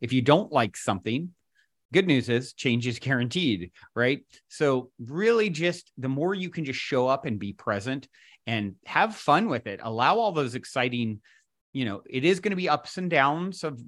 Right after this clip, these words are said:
you're, you're literally tuning your vibrational vessel that's going in and out of different levels. You know, you'll find yourself feeling,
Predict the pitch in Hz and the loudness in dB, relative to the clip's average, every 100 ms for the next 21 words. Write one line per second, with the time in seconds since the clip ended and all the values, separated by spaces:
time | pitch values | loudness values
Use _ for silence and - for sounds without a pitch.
0 | - 123 127 127 120 117 117 139 165 156 | -10 -4 -4 -4 -4 -4 -2 -2 -2 0
1 | 151 143 131 _ _ _ _ _ - 170 | 2 0 -4 _ _ _ _ _ -2 2
2 | 170 160 156 123 131 120 120 117 127 139 | 2 2 0 0 0 2 2 2 0 0
3 | 147 123 117 147 - 120 113 117 - - | -2 0 2 0 0 -6 -4 -8 -8 -4
4 | 123 123 123 123 - 117 120 123 113 120 | -4 -2 -4 -4 -6 -4 -2 0 0 0
5 | 117 110 107 113 - 127 101 104 131 120 | 0 -2 -2 -2 -2 -6 -2 0 0 -4
6 | - - _ - 127 101 104 113 107 117 | -8 -18 _ -2 0 2 0 0 2 2
7 | 117 117 117 120 117 147 131 131 | 2 0 -2 -4 -4 -6 -8 -10